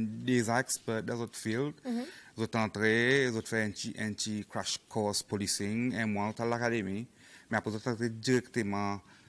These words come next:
Speaker 1: dans votre, euh, ça. Mais c'est ma, pour répondre aux questions, directement, euh, Crime Lab, il y en a. Quatre, il y en a un autre component dans C I D, nous l'est ouvert. Il y en a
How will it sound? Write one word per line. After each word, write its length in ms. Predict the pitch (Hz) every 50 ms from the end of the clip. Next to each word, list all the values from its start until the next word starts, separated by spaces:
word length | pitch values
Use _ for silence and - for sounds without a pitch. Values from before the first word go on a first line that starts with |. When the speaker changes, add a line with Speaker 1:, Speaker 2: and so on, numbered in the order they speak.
| - -
Speaker 1:
dans 120 | - 101 104
votre, 180 | 95 107 98 - - -
euh, 300 | 101 104 104 95 98 98 - - - -
ça. 240 | - - 101 90 87 - - - - - - -
Mais 80 | - 123
c'est 120 | 110 127
ma, 520 | 127 127 131 131 135 139 143 143 143 143 139 123
pour 80 | 135
répondre 240 | 139 131 139 139 139
aux 20 | 123
questions, 400 | 139 127 - - 120 117 117 117
directement, 800 | 110 127 127 - - 131 123 107 107 104 107 110 113 117 117 - - - -
euh, 140 | 117 113 107 -
Crime 260 | - 120 117 110 107
Lab, 280 | 104 104 104 110 113 117 - - -
il 60 | -
y 60 | 127 120
en 140 | 110 98
a. 220 | 95 101 117 139 147 147 143 - - - - - - - - - - _ _ _ - _ -
Quatre, 380 | - 104 - 110 110 110 113
il 80 | 117 123
y 20 |
en 60 | 123 123
a 60 | 123
un 340 | - - 120 120 117 113 110
autre 120 | 117 - - - - _ - - - - - - - - - - _ _ _ -
component 600 | - 120 - - 135 123 117 117 117 117 117 113 107 -
dans 560 | 151 123 120 120 117 113 113 110 110 113 107
C 180 | - - - 123
I 100 | 107 104
D, 140 | 107 110 113
nous 100 | 120 117
l'est 220 | 120 120 117 - - _
ouvert. 500 | 135 117 98 107 107 110 113 123 139 147
Il 120 | 135 113
y 0 | 104
en 80 | 110
a 320 | 107 107 104 104 104 101